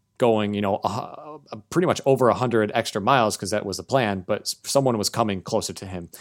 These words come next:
After three days of travel, about a hundred and seventy miles, Leonard came in sight of another musher. It was Henry Ivanov,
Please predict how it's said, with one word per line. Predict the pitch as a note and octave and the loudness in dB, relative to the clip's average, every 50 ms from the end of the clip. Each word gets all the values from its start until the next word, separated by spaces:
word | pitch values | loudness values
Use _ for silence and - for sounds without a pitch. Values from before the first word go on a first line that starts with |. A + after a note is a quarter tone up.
| - - - | -20 -8 -2
After | - B2+ - - B2 | 0 0 0 0 -2
three | - - - D3+ F3 F#3+ | -2 -2 0 2 2 4
days | F3+ E3+ D#3+ C3+ | 4 4 4 2
of | C#3 A#2 | 0 -2
travel, | - - - E3 F3 C#3 G#2 G2+ G2 G2 F#2+ _ _ _ - | -4 0 0 2 2 2 2 0 -4 -4 -6 _ _ _ -2
about | - A2+ G#2+ | 0 0 0
a | F2+ | 2
hundred | - B2+ C3 A#2+ A#2+ | 0 0 2 2 2
and | A2+ G#2+ | 2 0
seventy | - - A#2 G#2+ A2 C#3 | 0 0 0 -2 -2 -2
miles, | C#3 B2+ G#2 F#2+ F#2 F#2+ A2+ A2+ - - - - - | -2 0 0 0 0 0 -2 -2 -2 -6 -8 -10 -10
Leonard | - G#2 A#2+ D3 F3 F#3 F3 - - | -4 -2 0 2 2 2 0 -2 -2
came | D3 D3 C3 | -2 -2 0
in | A#2+ | 0
sight | A2 - - A2 G#2 G#2 - | 0 2 2 2 0 0 -4
of | - A#2+ G#2+ G#2 F#2+ | -6 -4 -4 -4 -2
another | G#2 G2+ F#2+ F2+ A2 A2+ | -2 -4 -2 0 0 2
musher. | C3+ E3 E3+ - - E2+ D2 _ _ _ _ _ _ _ _ _ - - _ _ _ _ _ _ _ - | 2 2 0 0 -4 -6 -8 _ _ _ _ _ _ _ _ _ -20 -20 _ _ _ _ _ _ _ -2
It | B2+ - - | -2 -2 0
was | B2 C3+ D3 D3 C#3 C#3+ | 2 2 2 2 2 0
Henry | - D3 E3+ G#3 A3 A3+ B3 G#3+ - - | 0 0 2 2 2 2 0 0 0 0
Ivanov, | D#3+ G#3 F#3 C#3 G#2+ G2 F2+ - - - - - - - | 2 2 2 0 -2 -4 -4 -6 -8 -12 -16 -20 -20 -20